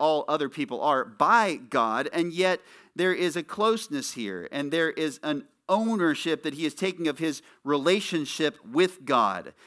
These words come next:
David is personally dedicated and devoted to God. And so he is not simply God at a distance, but he says, "This is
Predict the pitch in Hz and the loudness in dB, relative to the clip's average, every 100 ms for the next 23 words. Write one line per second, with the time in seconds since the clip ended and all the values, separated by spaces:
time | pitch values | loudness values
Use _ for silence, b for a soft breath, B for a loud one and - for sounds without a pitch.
0 | B - 190 196 160 - - 208 196 190 | B 0 0 2 -2 -4 -6 -4 -2 -2
1 | 156 139 113 127 160 170 - 135 123 120 | -2 -2 -4 0 0 0 -2 -2 -2 -4
2 | 151 165 147 135 143 151 135 113 - 143 | 0 0 0 -2 0 0 -2 -4 -6 -4
3 | 104 123 104 90 - b b - 196 196 | 0 0 0 -4 -16 b b -6 -2 0
4 | 180 202 175 185 175 - 185 165 147 160 | 0 -2 0 2 2 0 -6 -4 -2 2
5 | 156 151 - b - 175 170 147 123 202 | 2 0 -6 b 0 0 0 -6 -4 -4
6 | 196 - 104 123 - - - _ _ _ | -4 -6 -8 -6 -6 -8 -10 _ _ _
7 | - 147 - 127 208 226 170 | -10 -10 -10 -8 -8 -8 -10